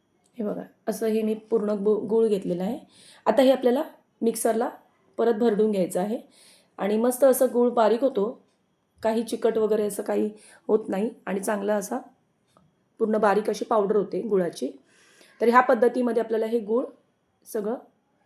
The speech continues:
पिठामध्ये मिक्स करून घ्यायचं आहे आणि अशी ही पावडर तयार करून घ्यायची आहे आपल्याला.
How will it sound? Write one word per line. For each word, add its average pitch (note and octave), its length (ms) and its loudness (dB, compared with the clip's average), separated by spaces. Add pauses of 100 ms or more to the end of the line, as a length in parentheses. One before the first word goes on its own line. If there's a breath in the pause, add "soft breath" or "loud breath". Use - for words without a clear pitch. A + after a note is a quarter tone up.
(460)
पिठामध्ये G#3 440 -2
मिक्स A#3+ 240 -6
करून G#3+ 240 -4
घ्यायचं G3 280 -6
आहे C#4 100 -10 (400 soft breath)
आणि G3+ 140 -6
अशी G#3 220 -6
ही B3 160 -4
पावडर G3+ 420 -4
तयार F#3+ 180 -4
करून A3+ 240 -6
घ्यायची B3 280 -6
आहे - 80 -12
आपल्याला. - 220 -14